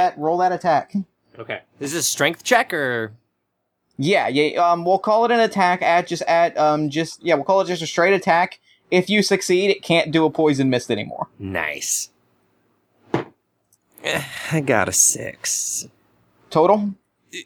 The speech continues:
Speaker 2: yeah, so Banfurino
Speaker 1: Okay.
Speaker 2: basically just grabs his own wiener and <laughs> shakes it around.
Speaker 1: Okay, so you, you run at it, you grab the snake, but it, uh, like, it pulls, it, it, like, pulls you in to attack you with its, like, claws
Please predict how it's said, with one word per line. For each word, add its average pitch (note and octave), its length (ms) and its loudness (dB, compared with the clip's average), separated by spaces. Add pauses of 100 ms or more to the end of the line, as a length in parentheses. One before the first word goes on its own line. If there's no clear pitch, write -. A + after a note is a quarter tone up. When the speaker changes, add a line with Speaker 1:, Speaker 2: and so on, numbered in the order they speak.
(120)
Speaker 2:
yeah, G#2+ 680 -2
so B2 340 -2
Banfurino D3 540 2
Speaker 1:
Okay. C3 80 2
Speaker 2:
basically C3+ 340 4
just A#2+ 200 -2
grabs B2+ 360 0
his A#2+ 160 -2
own A#2+ 300 2
wiener A#2+ 400 -2
and G#2+ 160 -4
<laughs> - 0 -
shakes - 500 -4
it C3+ 120 4
around. - 840 -4
Speaker 1:
Okay, D#3 240 0
so - 140 -2
you, D#3 200 0
you D3+ 240 -2
run D#3+ 280 0
at D3 280 0
it, B2+ 180 0 (680)
you C#3+ 160 0
grab D3 540 0
the F3 80 -2
snake, - 680 -2 (880)
but C#3+ 140 2
it, C#3+ 140 2
uh, D3 140 2
like, C#3 220 0
it C3+ 200 0
pulls, E3 360 2
it, D3 160 -4
it, D3+ 220 2
like, C#3+ 220 2 (300)
pulls F3+ 320 2
you E3+ 240 2
in F3+ 460 2 (800)
to E3 220 2
attack C3+ 420 0
you C3+ 180 4
with B2+ 140 2
its, - 180 -4
like, B2 200 2
claws A#2+ 760 2